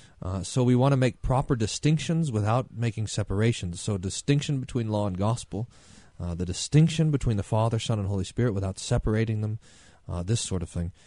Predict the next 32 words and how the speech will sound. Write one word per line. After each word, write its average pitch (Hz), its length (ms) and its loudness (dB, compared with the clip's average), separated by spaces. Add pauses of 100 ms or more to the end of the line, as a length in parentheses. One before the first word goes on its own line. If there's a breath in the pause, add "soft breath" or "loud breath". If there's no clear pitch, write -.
(260 loud breath)
And 120 280 4
this 156 120 6
is 170 120 2
the 135 80 4
same 185 400 4
when 127 180 4
it 120 80 -2
comes 135 220 4
to - 80 -4
the 101 100 0
personal 123 400 2
union 131 380 4
of 104 60 0
the 95 60 2
two 110 200 0
natures 107 380 0
of, 104 120 -4 (160)
of - 100 -8
Christ. - 480 -2
Jesus, 123 380 2
of 117 100 -2
course, 120 340 0
is 92 200 -4
one 110 160 2
hundred 127 180 -2
percent 101 320 -2
God 110 300 2
and 95 140 -2
one 107 120 2
hundred 101 220 0
percent 87 300 -6
man, 107 320 2